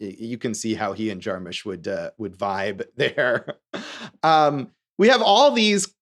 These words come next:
uh, character actors playing the mobsters who are all, for me at least, were all people that I had never heard of.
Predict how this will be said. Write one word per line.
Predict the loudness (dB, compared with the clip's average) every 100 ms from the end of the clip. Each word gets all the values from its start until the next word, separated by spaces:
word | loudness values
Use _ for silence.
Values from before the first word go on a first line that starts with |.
| _
uh, | 2 4 4
character | 2 2 4 4 4
actors | 4 2 2 0 2
playing | 0 0
the | 0
mobsters | 0 0 0 -4 -4 -4
who | 0
are | 2 2
all, | 2 4 4 2
for | 0 2
me | 4 4
at | 4
least, | 0 0 0
were | 2
all | 4 4 4
people | 0 0 2
that | 4 2
I | 0
had | 0
never | 0 2 2
heard | 2 0
of. | 0 -2 -8